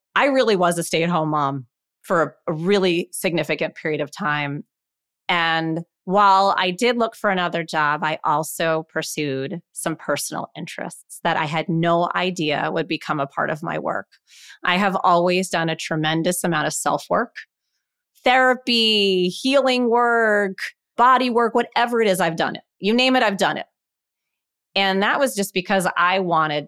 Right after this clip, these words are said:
to be able to show up in the world as a kind, loving, and capable human being, 'cause we've all got our stuff. But then I started getting certified in all of it.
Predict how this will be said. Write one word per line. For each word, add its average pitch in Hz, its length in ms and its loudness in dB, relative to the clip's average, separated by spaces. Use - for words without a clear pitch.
to 151 680 -2
be 170 200 0
able 160 280 -2
to 156 120 -2
show 156 300 0
up 156 200 -2
in 156 160 -2
the 151 100 -2
world 151 680 -2
as 160 200 0
a 160 60 0
kind, 156 500 -2
loving, 147 640 -2
and 147 480 -2
capable 156 540 -2
human 143 360 -6
being, 143 520 -4
'cause 165 140 -2
we've 160 160 2
all 147 160 4
got - 180 -2
our - 140 -2
stuff. - 400 -6
But 196 160 0
then 262 180 6
I 226 100 4
started 202 320 2
getting 175 220 2
certified 320 580 2
in 180 120 2
all 247 180 4
of 151 120 -4
it. - 120 -8